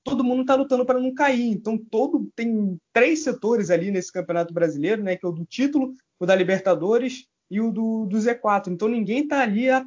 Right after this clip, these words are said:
toa nesse Campeonato Brasileiro, nesse finalzinho. Acho que tá muito louco esse Campeonato Brasileiro, porque o Vasco também tá ali com trinta e sete atualmente, né, no dia que a gente tá gravando.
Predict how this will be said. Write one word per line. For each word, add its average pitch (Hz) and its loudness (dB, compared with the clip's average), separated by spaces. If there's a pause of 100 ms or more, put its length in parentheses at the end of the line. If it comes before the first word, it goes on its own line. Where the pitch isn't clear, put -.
toa 226 0
nesse 185 -2
Campeonato 180 0
Brasileiro, 175 2
nesse 175 -2
finalzinho. 185 0
Acho 214 -2
que - -20
tá 226 2
muito 208 -2
louco 196 0
esse - -12
Campeonato 180 0
Brasileiro, 170 -2 (300)
porque 185 -2
o - -8
Vasco 196 0
também 165 -2
tá 175 -4
ali 175 -2
com 175 -8
trinta 196 -4
e 170 -2
sete 190 -2
atualmente, 165 0
né, 160 0
no 160 0
dia 156 -2
que 156 -6
a 165 0
gente 156 -6
tá 156 0
gravando. 160 0